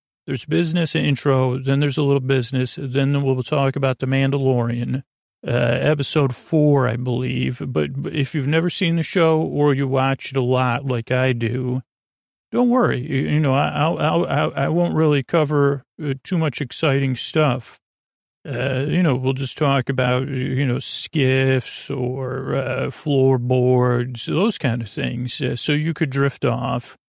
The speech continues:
and I'll look, probably do some research on stuff. I say, "Huh, what is a, what is a floorboard? I better Google that." And then there's some thank yous at the end. So that's the structure of the show. A couple other things to note.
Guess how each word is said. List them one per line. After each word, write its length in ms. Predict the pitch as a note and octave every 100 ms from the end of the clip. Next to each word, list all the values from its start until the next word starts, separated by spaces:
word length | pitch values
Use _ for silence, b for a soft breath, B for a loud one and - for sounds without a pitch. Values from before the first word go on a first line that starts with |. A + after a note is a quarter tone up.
| _ _ -
and 260 | C#3 C3+ C3
I'll 120 | B2+
look, 260 | C#3+ C3+ D#3 C3+
probably 520 | - D3 C#3 C3+ C#3+
do 200 | B2+ C#3 C3+
some 260 | - C3
research 720 | B2+ B2+ - C#3 C3 A#2+ -
on 300 | C3+ B2+ B2
stuff. 380 | B2 - C3+ A#2+
I 80 | C#3
say, 200 | - C#3
"Huh, 240 | B2 G3
what 280 | C3+ B2 D#3+
is 220 | G3+ C#3
a, 260 | C3+ B2 B2 _
what 160 | - E3+
is 180 | F#3 E3+
a 40 |
floorboard? 760 | - D3+ B2+ B2+ A#2+ C3 B2+ C3
I 60 |
better 260 | C3+ C#3+ B2+
Google 460 | A#2+ D3+ E3+ B2+
that." 420 | B2 D3 D3+ B2+ C#3 - _ _ _
And 580 | - C#3 C3 C3 B2+ B2
then 540 | C3+ B2 C3+ D3 C#3+
there's 160 | C#3 B2+
some 160 | C#3
thank 280 | B2+ B2+ A#2+
yous 160 | B2 A#2
at 120 | C3
the 120 | C#3
end. 140 | B2+ B2+
So 140 | A3
that's 140 | A#3+
the 80 | A#3
structure 480 | - - D#3+ - C#3
of 40 |
the 80 | A#2+
show. 360 | - C3+ C3 C3
A 180 | - -
couple 320 | A3+ G#3 F3
other 180 | E3+ E3
things 300 | E3+ D3 -
to 60 |
note. 180 | C#3+